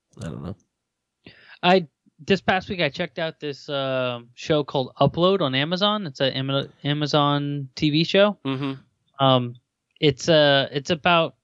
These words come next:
Speaker 2: you know, the future where cars are driving themselves, and, uh, when you die, you have the choice to, not right before you die, you have the choice to upload your, your, um,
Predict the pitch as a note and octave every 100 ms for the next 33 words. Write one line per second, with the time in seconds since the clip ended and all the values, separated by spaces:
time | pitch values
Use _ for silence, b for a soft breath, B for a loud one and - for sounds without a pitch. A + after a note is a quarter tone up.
0 | _ E3 D3+ C3+ B2+ B2+ - D3+ C#3 -
1 | D3 C#3+ C3 B B B _ C3+ B2 B2
2 | A#2+ - D3 D3+ C#3 C#3 C3 C3+ C3 B2+
3 | - C3+ C3 C3 B2+ B2 - C3 B2 B2
4 | A#2+ B2 B2 A#2+ A#2+ C3 B2+ B2 B2 D#3+
5 | D#3+ C#3+ C3+ C3+ B2+ B2+ D3+ D3 C#3 -
6 | - - C3+ B2+ B2 - C#3+ - _ _
7 | _ _ - C3 - - _ - E3+ G3
8 | F3+ - D3+ B2 A#2 A2+ C3 - b b
9 | b D#3 E3 D3 - D#3 D3 - C3+ -
10 | C3+ - C3+ C3 B2+ B2 B2 A#2+ A#2+ A#2+
11 | - - B2+ B2 A#2+ A#2+ A#2+ A#2 A2 A2
12 | G#2+ A2+